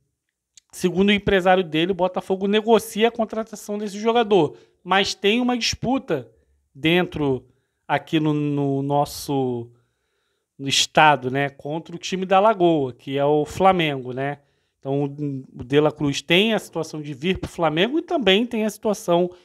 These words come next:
de vir pro Botafogo. Acho que chegou a hora de a gente chegar com o cheque na mesa e falar: "Flamengo,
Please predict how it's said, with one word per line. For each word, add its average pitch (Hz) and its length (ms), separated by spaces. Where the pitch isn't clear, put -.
de 156 120
vir 156 240
pro 165 140
Botafogo. 160 480
Acho 143 180
que 156 120
chegou 165 400
a 226 120
hora 185 400
de 143 120
a 151 40
gente 156 560
chegar 196 600
com 202 300
o 180 60
cheque 220 440
na 196 120
mesa 196 540
e 175 80
falar: 175 280
"Flamengo, 165 520